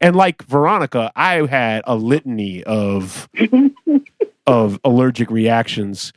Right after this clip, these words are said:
Speaker 1: Have you ever had an aller-, you've never, I, I, I suppose you've never
Speaker 2: I've
Speaker 1: had an
Speaker 2: never
Speaker 1: aller-,
Speaker 2: had an
Speaker 1: 'cause you have
Speaker 2: allergy
Speaker 1: never
Speaker 2: test.
Speaker 1: had an allergic reaction, so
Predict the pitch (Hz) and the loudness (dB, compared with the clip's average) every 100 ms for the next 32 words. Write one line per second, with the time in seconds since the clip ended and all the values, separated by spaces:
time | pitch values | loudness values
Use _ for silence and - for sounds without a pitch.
0 | _ _ - 160 202 254 220 214 220 190 | _ _ -2 2 4 4 2 0 0 0
1 | 175 208 143 175 156 156 143 139 160 175 | 0 -2 -2 -2 0 0 -2 -2 0 0
2 | 208 - 165 - 165 139 139 143 - 135 | 0 0 -2 0 0 0 0 2 2 2
3 | 170 202 175 175 165 160 160 151 143 139 | 2 2 2 2 0 0 0 0 0 0
4 | 185 135 - 175 156 160 151 151 127 151 | 2 2 2 0 0 0 2 0 0 -2
5 | 139 - - 139 135 131 120 147 - - | -2 -6 -4 0 0 -2 0 0 0 -2
6 | 127 117 131 120 117 | -8 -4 -2 -2 -4